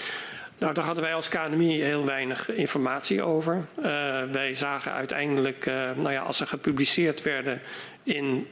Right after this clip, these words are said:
eh, bladen of, eh, dan, dan konden we ze aflezen, alleen maar de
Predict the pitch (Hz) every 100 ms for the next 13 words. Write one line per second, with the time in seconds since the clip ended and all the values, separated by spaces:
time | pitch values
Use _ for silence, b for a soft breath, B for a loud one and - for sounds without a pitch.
0 | - 202 170 147 151 151 135 - 135 -
1 | 147 135 139 135 135 190 151 127 147 311
2 | 302 - 165 151 139 135 139 147 - 208
3 | 170 190 190 185 156 147 139 135 139